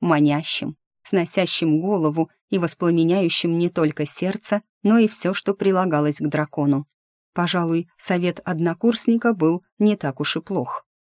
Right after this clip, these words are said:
Глоток воздуха потребовался им обоим одновременно, что послужило сигналом. "Похоже, я готов оставить тебя голодной", немного хрипло произнес дракон.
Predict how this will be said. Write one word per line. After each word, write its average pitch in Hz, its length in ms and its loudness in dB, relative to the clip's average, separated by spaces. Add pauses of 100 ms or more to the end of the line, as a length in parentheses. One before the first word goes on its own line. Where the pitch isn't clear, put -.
(140)
Глоток 165 420 0
воздуха 160 440 -4
потребовался 156 760 -2
им 160 180 2
обоим 160 440 2 (180)
одновременно, 151 880 2 (240)
что - 220 -4
послужило 160 560 -2
сигналом. 147 680 -2 (640)
"Похоже, 165 460 2
я 156 200 4
готов 160 480 -2
оставить 156 560 -4
тебя 160 300 0
голодной", 151 680 2 (280)
немного 170 400 4
хрипло 156 380 -4
произнес 156 520 0
дракон. 147 540 0